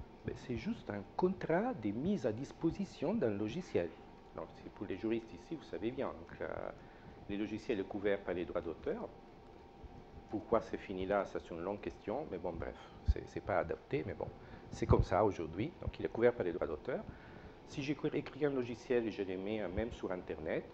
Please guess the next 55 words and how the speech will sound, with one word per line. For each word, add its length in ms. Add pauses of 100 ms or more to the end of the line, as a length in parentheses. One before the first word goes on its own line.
(100)
si 200
vous 140
le 80
trouvez, 380
il 100
n'y 80
a 60
aucune 320
licence 400
dessous, 280
aucun 240
contrat 320
dessous, 380 (340)
en 120
théorie, 320
vous 120
pouvez 360
rien 180
faire 400
avec 220
ça. 160 (760)
Parce 160
qu'il 120
est 120
couvert 280
par 120
les 80
droits 160
d'auteur, 360
et 40
sans 260
l'autorisation 720
de 100
l'auteur 380
qui 100
a 80
tous 140
les 100
droits, 220 (800)
hein, 160
des 100
notions 320
naturelles, 500
sans 200
besoin 320
de 80
dépôt 320
à 20
l'A 80
P-, 240
à 60
la 80
P 140
P, 180
hein, 100